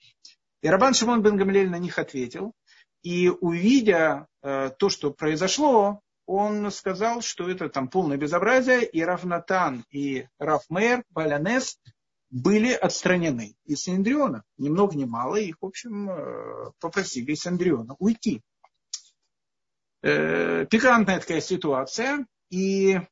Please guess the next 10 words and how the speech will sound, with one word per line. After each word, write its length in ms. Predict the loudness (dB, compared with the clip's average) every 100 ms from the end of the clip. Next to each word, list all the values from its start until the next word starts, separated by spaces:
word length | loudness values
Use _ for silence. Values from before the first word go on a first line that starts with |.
| _ _
э, 120 | -6
но 200 | -2 4
Раби 220 | 6 6 4
Натан 520 | 2 2 2 2 0
и 200 | -4 -2
Раби 220 | 0 0
Мейер, 320 | 2 4 4
которые, 480 | 2 -2 -2 0 2
опять 340 | 2 4 2
же, 180 | 0 -12